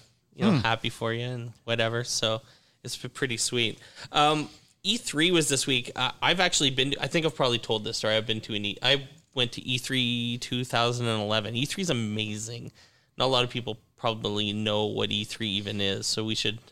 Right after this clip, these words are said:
Speaker 2: Yeah, tell 'em
Speaker 1: explain
Speaker 2: about
Speaker 1: it. So
Speaker 2: it.
Speaker 1: E three is the largest, it, it's not the largest video game conference in the world, but it's probably the most important. Um,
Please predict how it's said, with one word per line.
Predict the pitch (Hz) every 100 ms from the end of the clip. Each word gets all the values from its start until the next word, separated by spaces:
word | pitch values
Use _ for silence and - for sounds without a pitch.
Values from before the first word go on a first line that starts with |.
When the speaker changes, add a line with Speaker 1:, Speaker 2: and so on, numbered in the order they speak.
| _ _ -
Speaker 2:
Yeah, | 214 123 - _ -
tell | 143 196
'em |
Speaker 1:
explain | 127 - 123 120 120
Speaker 2:
about | 104
Speaker 1:
it. |
So | 151
Speaker 2:
it. | 156 180 -
Speaker 1:
E | 180
three | 196 233 233
is | 175 156
the | 147 139 139 139 - _ _ _ -
largest, | 120 120 123 131 139 143 139 -
it, | 156 160
it's | 139 -
not | 151 -
the | 156
largest | 113 107 107 123 147 139
video | 143 151 156
game | 147 156 156 156 165 -
conference | - 156 147 165 160 - - - 151
in | 147
the | 147
world, | 147 156 151 131
but | 123
it's | 123 - - _
probably | - 156 165 156
the | 139
most | 131 -
important. | 117 - - 113 92 - - - _ _ _ _ _ -
Um, | 110 113 107 107 107